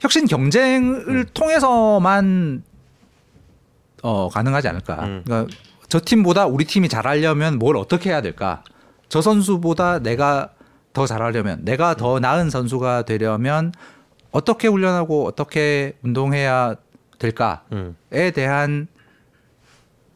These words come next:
Speaker 1: 탐구 경쟁
Speaker 2: 음.
Speaker 1: 속에서 혁신하는 쪽이 좋은 성적을 내고, 그럼 그런 팀과 선수의 노력을 다른 팀들이 따라하고
Speaker 2: 음.
Speaker 1: 모방. 그, 어,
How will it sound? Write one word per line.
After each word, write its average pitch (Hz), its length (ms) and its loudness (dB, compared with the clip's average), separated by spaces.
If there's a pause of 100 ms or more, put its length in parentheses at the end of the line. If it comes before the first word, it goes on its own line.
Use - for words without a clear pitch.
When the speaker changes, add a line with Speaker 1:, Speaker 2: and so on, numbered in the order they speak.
(1300)
Speaker 1:
탐구 170 280 2
경쟁 104 420 -2 (260)
Speaker 2:
음. 90 220 -14 (240)
Speaker 1:
속에서 214 560 0 (760)
혁신하는 254 520 2
쪽이 226 460 -2 (520)
좋은 143 160 2
성적을 147 300 2
내고, 76 260 -6 (260)
그럼 147 280 -2 (140)
그런 143 600 0 (580)
팀과 147 300 0
선수의 127 360 -2
노력을 113 340 -2
다른 98 180 -6
팀들이 98 240 -4
따라하고 80 460 -6
Speaker 2:
음. 92 40 -12
Speaker 1:
모방. 90 300 -8 (680)
그, - 140 -8 (380)
어, 143 460 -2